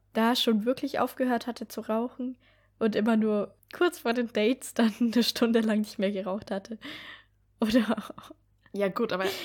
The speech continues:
Speaker 2: das
Speaker 1: wie das ablief.
Speaker 2: hätte sie ja eigentlich dann gerochen, dass er schon noch raucht.
Speaker 1: Genau.
Speaker 2: Ja.
Speaker 1: Ja.
Speaker 2: Er muss schon aufgehört haben, ja.
Speaker 1: Ja, ja, okay. Aber dann umso komischer, dass er Zigaretten dabei hatte.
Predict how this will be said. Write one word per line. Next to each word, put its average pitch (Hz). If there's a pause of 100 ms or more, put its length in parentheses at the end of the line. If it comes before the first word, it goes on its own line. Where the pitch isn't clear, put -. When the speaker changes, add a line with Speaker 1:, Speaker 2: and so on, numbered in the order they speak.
(160)
Speaker 2:
das 208
Speaker 1:
wie 247
das 233
ablief. - (160)
Speaker 2:
hätte 202
sie 202
ja 185
eigentlich 185
dann 180
gerochen, 180
dass -
er 190 (580)
schon 190
noch 180
raucht. 185 (140)
Speaker 1:
Genau. 220
Speaker 2:
Ja. 190 (380)
Speaker 1:
Ja. 233
Speaker 2:
Er 196
muss 190
schon 240
aufgehört 170
haben, 185
ja. 180 (500)
Speaker 1:
Ja, 202 (360)
ja, 208 (320)
okay. 208 (340)
Aber 220
dann 240
umso 254
komischer, 247
dass 190
er 190
Zigaretten 190
dabei 180
hatte. -